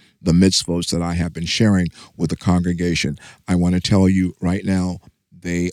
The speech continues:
are very important to the nation of Hebrew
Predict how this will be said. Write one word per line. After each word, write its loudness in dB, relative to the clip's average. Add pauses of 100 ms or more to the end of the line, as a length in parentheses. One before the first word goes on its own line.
are -6
very 0 (240)
important -2 (420)
to 0
the -4
nation 2 (340)
of -6
Hebrew -2